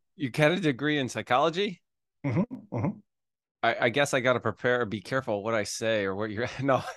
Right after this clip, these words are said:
Speaker 1: <laughs>
Speaker 2: I, I use that degree, f-, especially now at the enterprise architect level. I am using that degree far more often than I'm, I'm spending, you know, actually doing hard skills, like, like, like genuine keyboard time versus talking to people in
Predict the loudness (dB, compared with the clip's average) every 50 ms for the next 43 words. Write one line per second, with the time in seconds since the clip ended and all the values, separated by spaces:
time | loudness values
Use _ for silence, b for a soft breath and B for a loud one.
0 | -6 -8 -8 -4 _ -4 -4 -4 -8 -16 -14 -14 -14 -14 -14 _ _ _ _ _
1 | _ _ _ _ _ _ 0 2 2 4 4 4 4 4 2 -4 -4 0 2 4
2 | 4 4 4 4 4 4 4 4 4 4 4 2 0 -2 -4 -4 -4 -2 -2 -2
3 | -2 -2 -4 -6 -10 -10 -10 -10 -10 -12 _ _ _ -4 -2 -2 2 2 2 4
4 | 4 4 6 6 6 8 6 6 4 4 4 4 4 2 2 0 0 -2 -2 0
5 | 0 0 0 -2 0 2 0 2 2 0 -2 -4 -4 -8 -8 -8 -8 -8 -10 -10
6 | -8 -10 -10 -8 -6 -4 -2 0 0 0 0 0 -2 -2 -2 -4 -4 -4 -4 -6
7 | -6 -6 -6 -6 -6 -6 -6 -8 -4 0 2 4 4 4 2 2 0 0 0 0
8 | -2 -2 -2 -4 -6 -6 -4 -6 -6 -6 -4 -4 -4 -4 -4 -4 -6 -6 -8 -8
9 | -8 -8 -6 -4 -6 -2 0 0 0 0 -2 -4 -4 -4 -4 -4 -4 -2 -2 -2
10 | -2 0 0 -2 -2 -2 -4 -4 -4 -4 -2 -2 -2 -2 -2 -4 -4 -4 -4 -4
11 | -4 -2 -2 -2 -4 -4 -4 -6 -6 -6 -8 -12 _ -10 -10 -8 -8 -8 -4 -2
12 | -2 0 0 0 -2 -2 -2 -2 -2 -2 0 2 2 0 0 -2 -4 -2 0 0
13 | -2 -2 -2 -2 -2 -2 -4 -4 -6 -6 -6 -4 -2 -2 -2 -2 -4 -6 -6 -6
14 | -6 -6 -6 -8 -6 -4 -4 -4 -2 -4 -4 -6 -8 -8 -6 -6 -6 -6 -8 -10